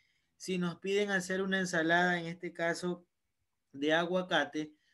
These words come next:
vamos al mercado y compramos tomate y no le ponemos el aguacate. Entonces, esa ensalada ya no sería de aguacate.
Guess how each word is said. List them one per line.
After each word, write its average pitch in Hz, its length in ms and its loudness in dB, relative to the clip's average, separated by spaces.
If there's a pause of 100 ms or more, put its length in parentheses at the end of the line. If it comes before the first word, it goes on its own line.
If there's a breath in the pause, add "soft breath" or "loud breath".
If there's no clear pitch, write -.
(140 soft breath)
vamos 175 340 2
al 175 100 2
mercado 175 480 0
y 170 80 -2
compramos 156 600 -4
tomate 180 480 2
y 165 100 0
no 156 180 -4
le 160 100 0
ponemos 160 420 -4
el 156 100 0
aguacate. 151 480 -2
Entonces, 147 440 -4 (400 loud breath)
esa 160 220 2
ensalada 170 480 2
ya 156 180 0
no 160 160 -4
sería 160 520 0 (360 soft breath)
de 143 200 0
aguacate. 135 720 0